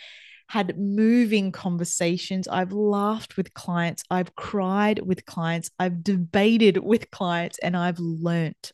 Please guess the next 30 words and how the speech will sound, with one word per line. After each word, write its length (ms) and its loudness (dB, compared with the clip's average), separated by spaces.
from 280 -8
clients. 640 -8
I've 220 2
met 400 4
other 340 2
incredible 640 -2
professionals 920 -4
and 180 0
worked 360 2
with 540 0
incredible 720 -4
professionals. 840 -8
And 160 -4
this 200 -2
career 580 0
gave 340 -2
me 120 -2
a 80 -2
life 500 -2
I'm 220 -6
so 360 0
proud 440 -2
of 140 -6
and 140 -4
so 380 0
grateful 460 -6
for. 480 -8
But 140 2
I 100 4
know 640 2